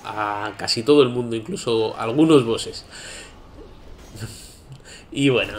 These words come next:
pues también, pues si jugamos con un poquito de precaución, no son difíciles, nos dan materiales de construcción,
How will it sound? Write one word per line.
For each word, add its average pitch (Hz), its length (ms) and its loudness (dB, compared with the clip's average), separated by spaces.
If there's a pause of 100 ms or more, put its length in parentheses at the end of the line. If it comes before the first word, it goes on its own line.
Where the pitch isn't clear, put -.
(120)
pues 113 320 0
también, 139 440 0 (600)
pues 127 160 -2
si 135 80 -2
jugamos 147 340 4
con 151 140 2
un 143 120 0
poquito 135 380 2
de 123 100 2
precaución, 123 640 2
no 127 80 0
son 120 160 -4
difíciles, 180 840 -2 (260)
nos 123 200 -4
dan 127 160 4
materiales 123 480 0
de 123 100 0
construcción, 160 640 -2